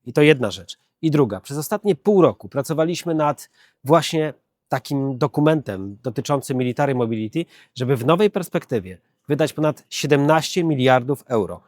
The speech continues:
na nowe drogi, mosty, drogi dojazdowe do portów, do lotnisk. Wszystko po to, żeby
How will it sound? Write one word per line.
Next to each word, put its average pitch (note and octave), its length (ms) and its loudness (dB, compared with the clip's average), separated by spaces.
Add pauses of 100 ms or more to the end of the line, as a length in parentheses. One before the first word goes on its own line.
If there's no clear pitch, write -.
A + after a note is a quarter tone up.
(200)
na F#2+ 80 -10
nowe C3+ 220 4
drogi, C#3 520 2
mosty, C3 420 0
drogi C3+ 300 0
dojazdowe D3+ 460 0
do D3 100 -2
portów, B2+ 520 -2
do C#3+ 120 4
lotnisk. A#2+ 480 2 (380)
Wszystko - 360 0
po D#3 200 4
to, G#2 240 -6 (300)
żeby C#3+ 540 2